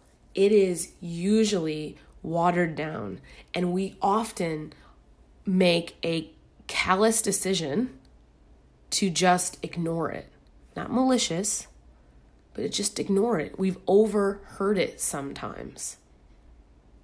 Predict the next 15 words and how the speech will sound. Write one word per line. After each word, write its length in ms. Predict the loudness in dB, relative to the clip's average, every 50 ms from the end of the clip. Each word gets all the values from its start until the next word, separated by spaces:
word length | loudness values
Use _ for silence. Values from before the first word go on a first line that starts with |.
| -20 -20 _ _ _ -20 -20 -20 _ _ -20 -20 -20 -20 -20 -20 _ -20 -20 -20 -20 -20 -16 _ -10
But 120 | -10 -8
gratefulness, 1000 | -4 2 2 4 4 2 2 0 2 2 2 2 0 -2 -4 -6 -6 -6 -6 -8 -10
or 100 | -8 -6
maybe 260 | -4 -4 -4 -4 -4
you 120 | -4 -6 2
prefer 360 | 6 8 8 8 6 2 -4
the 100 | -2 -2
word 260 | -4 -4 -6 -6 -6
thankfulness, 1160 | -8 -8 -6 -4 -2 0 2 0 0 0 0 0 2 2 2 0 -2 -4 -6 -8 -10 -12 -14 -16 -20 -20 -20 -20 -20 -20 -10 -6
or 200 | -4 -4 -2 -2
choosing 500 | -4 -2 -2 0 2 2 2 2 2 2
to 100 | 0 -2
be 140 | -4 -2 -2
aware 340 | -2 0 0 0 0 0
of 180 | -2 -2 -4